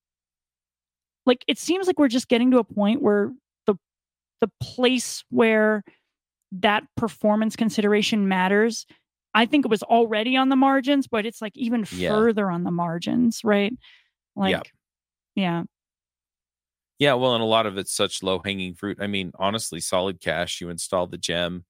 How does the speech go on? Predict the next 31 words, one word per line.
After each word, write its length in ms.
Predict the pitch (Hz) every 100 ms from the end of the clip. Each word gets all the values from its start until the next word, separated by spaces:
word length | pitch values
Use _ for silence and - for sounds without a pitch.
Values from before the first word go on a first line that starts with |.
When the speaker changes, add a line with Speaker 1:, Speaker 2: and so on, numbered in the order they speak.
| _ _ _ _
Speaker 2:
If 160 | 76 -
you 100 | 90
want 300 | 80 85 104
to 100 | 117
put 180 | 117 107
a 40 |
config 400 | - 95 - 95
file 360 | - 92 92 90
in, 160 | 92 90
you 180 | 87
can. 600 | - 87 90 82 78 98 - _ _ _ _
You 100 | -
tell 260 | 95 107 101
it 80 | 190
which 240 | 170 175
Speaker 1:
Mm-hmm. 100 | 196
Speaker 2:
caching 340 | 92 104 98 92
engine 280 | 92 95 92
you're 120 | 90
using, 580 | 90 92 92 90 90 87
and 180 | 92
you 200 | 90 90 90
run 160 | 98 92
the 80 | 87
migrations. 540 | 87 90 92 - 73
I 40 | 87
mean, 220 | 90 78
it's, 320 | 82 - - _ _ _ _ _ _ - _ _ _ -
it's 240 | 110 -
really 320 | 110 120 113 104
that, 300 | 98 92